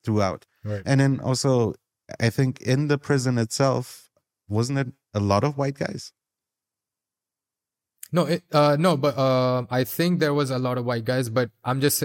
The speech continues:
Speaker 2: like, it's more like you don't have to show it in these moments where it felt like,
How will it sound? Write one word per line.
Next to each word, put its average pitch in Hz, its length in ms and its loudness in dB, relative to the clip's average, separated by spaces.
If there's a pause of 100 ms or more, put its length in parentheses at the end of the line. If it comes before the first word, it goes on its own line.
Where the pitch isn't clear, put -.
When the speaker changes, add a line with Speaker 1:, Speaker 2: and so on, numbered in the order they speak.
(120)
Speaker 2:
like, 123 280 0 (1040)
it's 135 200 -2
more 151 280 4
like 151 240 2
you 135 120 0
don't 147 180 0
have 131 280 0
to 139 120 2
show 123 440 2
it 120 180 2 (120)
in 120 240 -4
these 117 260 -2
moments 110 500 -2
where 110 380 -2 (340)
it 117 160 -2
felt 127 300 0
like, 117 440 0